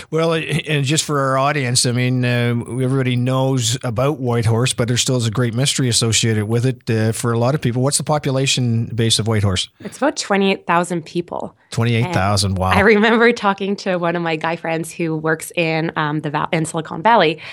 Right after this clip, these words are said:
Speaker 2: and he was like, "Wait a minute, you're trying to do what with twenty-eight thousand people?"
Speaker 1: <laughs>
Speaker 2: And I was like, "Yeah, yeah, you heard me correctly. Like, this is happening." And he was like, "Cool, when
Speaker 1: Yeah.
Speaker 2: can I come up?"
Speaker 1: Nice.
Speaker 2: And I think it's just, it is, I mean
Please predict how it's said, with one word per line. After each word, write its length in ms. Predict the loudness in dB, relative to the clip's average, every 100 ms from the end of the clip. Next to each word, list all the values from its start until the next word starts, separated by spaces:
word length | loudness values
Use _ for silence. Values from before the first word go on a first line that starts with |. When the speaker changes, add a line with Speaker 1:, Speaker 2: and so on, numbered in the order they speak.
| -16 -6
Speaker 2:
and 80 | 0
he 100 | 2
was 200 | 4 2
like, 280 | 2 0 -6 _ _ _
"Wait 180 | 2 4
a 40 | 2
minute, 340 | -2 -4 -6 _ -2
you're 140 | 0
trying 180 | 4 2
to 80 | 2
do 240 | 0 0
what 320 | 2 2 2
with 140 | 0 2 4
twenty-eight 260 | 4 4
thousand 320 | 4 4 4 0
people?" 280 | -2 0 0
Speaker 1:
<laughs> 40 | -2 -2 0 0
Speaker 2:
And 120 | 0 0
I 80 |
was 80 | 2
like, 180 | 0 0 -2
"Yeah, 100 | 2
yeah, 120 | 4
you 140 | 2 0
heard 160 | -2
me 140 | -2 -4
correctly. 440 | -2 -4 -2 -2 0
Like, 180 | 0
this 160 | -2 -6
is 80 | -2
happening." 520 | -2 -2 -4 -4 -4
And 60 | -4
he 80 | -4
was 120 | -2
like, 380 | -2 -2 -8 -8
"Cool, 420 | -2 0 0 -4 -16
when 340 | -4 2 2 2
Speaker 1:
Yeah. 260 | 2 0
Speaker 2:
can 60 | -2
I 40 |
come 120 | -8 -10
up?" 260 | -10 -12 -10 -4
Speaker 1:
Nice. 340 | 0 0 2
Speaker 2:
And 80 | 4
I 60 | 2
think 380 | 0 0 0 0
it's 180 | -2
just, 320 | 0 -2 -2 -6 0
it 140 | 4
is, 240 | 4 4 0
I 60 | 0
mean 260 | 0 -4